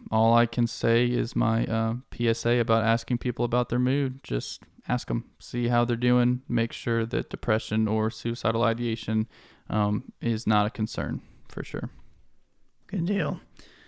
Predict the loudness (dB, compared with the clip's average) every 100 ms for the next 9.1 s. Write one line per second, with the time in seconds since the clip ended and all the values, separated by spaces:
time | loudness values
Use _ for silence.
0 | -20 _ 2 6 8 6 2 -6 0 2
1 | 2 4 4 4 0 2 2 4 4 4
2 | 0 -2 2 4 6 4 8 8 8 6
3 | 4 4 2 0 2 2 2 2 2 0
4 | -6 -20 -20 -4 2 2 0 0 4 4
5 | 4 2 4 4 2 0 0 2 2 4
6 | 4 6 4 2 -2 -4 -4 -2 -2 -2
7 | 0 -2 -2 -8 -20 -20 -6 0 2 2
8 | 0 -4 -6 -4 -4 -8 -4 0 2 4
9 | 2